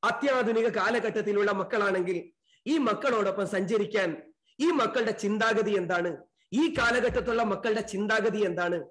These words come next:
അവരുടെ ചിന്തയോടൊപ്പം നമുക്ക് യാത്ര ചെയ്യണമെങ്കിൽ അവർ ഓടുന്ന സമയത്ത് ഈ പഴയ വണ്ടിയായിട്ട് നമ്മൾ ഓടിക്കഴിഞ്ഞാൽ കിതച്ചു പോകും.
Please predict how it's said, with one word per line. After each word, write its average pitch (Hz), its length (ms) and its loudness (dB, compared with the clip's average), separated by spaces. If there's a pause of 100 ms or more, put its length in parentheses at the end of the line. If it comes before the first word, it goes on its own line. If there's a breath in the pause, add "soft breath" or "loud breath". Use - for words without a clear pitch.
(400)
അവരുടെ 311 320 2
ചിന്തയോടൊപ്പം 247 600 0
നമുക്ക് 214 260 -2
യാത്ര 214 320 0
ചെയ്യണമെങ്കിൽ 190 720 -2 (340 loud breath)
അവർ 247 440 2
ഓടുന്ന 277 260 2
സമയത്ത് 233 760 4
ഈ 277 200 -2
പഴയ 247 300 6
വണ്ടിയായിട്ട് 247 560 2
നമ്മൾ 240 320 2
ഓടിക്കഴിഞ്ഞാൽ 240 520 0
കിതച്ചു 220 400 -2
പോകും. 214 420 0